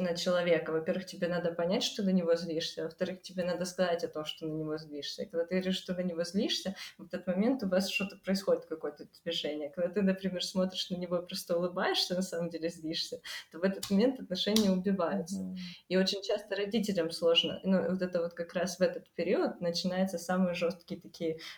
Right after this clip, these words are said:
Speaker 1: конфликты, когда родитель тебе что-то говорит, а ты, э, у тебя внутри целая буря эмоций,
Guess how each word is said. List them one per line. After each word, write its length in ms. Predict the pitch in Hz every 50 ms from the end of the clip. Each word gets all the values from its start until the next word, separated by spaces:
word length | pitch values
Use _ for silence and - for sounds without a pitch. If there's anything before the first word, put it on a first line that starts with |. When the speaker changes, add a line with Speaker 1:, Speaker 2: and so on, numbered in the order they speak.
| -
Speaker 1:
конфликты, 760 | - 190 185 190 - 190 202 208 180 - - - 160 - - - - - -
когда 240 | 185 185 - 180 175
родитель 400 | 180 175 180 196 190 190 175 165
тебе 240 | - - 160 165 170
что-то 320 | - - 170 160 - 165 160
говорит, 420 | - 147 147 156 160 214 294 - - - - - - _ _ _ -
а 100 | - 170
ты, 340 | 170 - 196 220 247 247 - -
э, 500 | - - - 147 156 156 156 143 - - - - - -
у 40 | 127
тебя 260 | - - 185 - 180 170 175
внутри 300 | 170 185 185 175 185 190 185
целая 400 | - - - 170 170 170 165 165 -
буря 260 | 170 165 160 165 165
эмоций, 460 | 165 180 202 285 359 - - 208 180